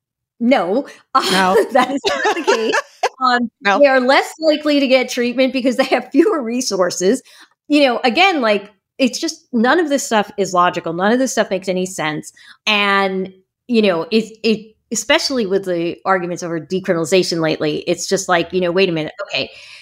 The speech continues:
Speaker 1: you mean fentanyl spread all over the country and everywhere fentanyl goes, overdose rates rise. But, uh, this has suddenly caused, like, all the homelessness in the United States is because there are, um, hippies in San Francisco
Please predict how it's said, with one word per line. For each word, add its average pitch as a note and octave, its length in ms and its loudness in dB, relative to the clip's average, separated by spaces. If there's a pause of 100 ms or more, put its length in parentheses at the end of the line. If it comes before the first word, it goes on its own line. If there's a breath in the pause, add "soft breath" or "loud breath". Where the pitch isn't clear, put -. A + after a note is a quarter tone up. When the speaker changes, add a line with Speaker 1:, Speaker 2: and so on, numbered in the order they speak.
(160 loud breath)
Speaker 1:
you A3 120 2
mean B3+ 200 4
fentanyl E4 480 0
spread A3+ 400 0
all A#3 280 2
over C4 180 0
the A#3 80 -2
country G3+ 400 -6
and E3 180 -6
everywhere B3+ 460 0
fentanyl A3+ 460 -4
goes, F3+ 560 2
overdose G3 440 2
rates E3+ 400 -6
rise. D3+ 600 -2 (240 soft breath)
But, G3 400 0 (380)
uh, F#3 640 2
this A#3 220 -2
has A#3+ 120 -4
suddenly A#3 240 0
caused, G#3+ 420 2
like, F#3+ 360 2
all A3 280 4
the G#3 120 2
homelessness G#3 580 0
in G3 220 -6
the F#3+ 80 -2
United F#3+ 320 0
States F#3+ 400 0
is F3+ 180 0
because F#3 460 -2
there F3+ 420 2
are, E3+ 480 2 (140)
um, D#3+ 320 2
hippies F3 420 0
in E3 100 0
San E3+ 200 0
Francisco E3+ 580 0